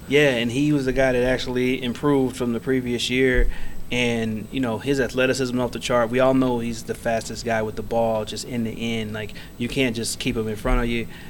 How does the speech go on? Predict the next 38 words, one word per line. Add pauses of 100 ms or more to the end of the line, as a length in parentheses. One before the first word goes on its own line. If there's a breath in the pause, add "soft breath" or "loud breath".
(140 loud breath)
But
he
also
can
get
to
the
rim
and
finish.
He
dunks
on
people. (360 loud breath)
Um,
and
he
has
a
personality.
Like,
he
wants
this.
I
remember
talking
to
him (320 loud breath)
right
after
he
got
drafted
about
Sacramento.
And,
like,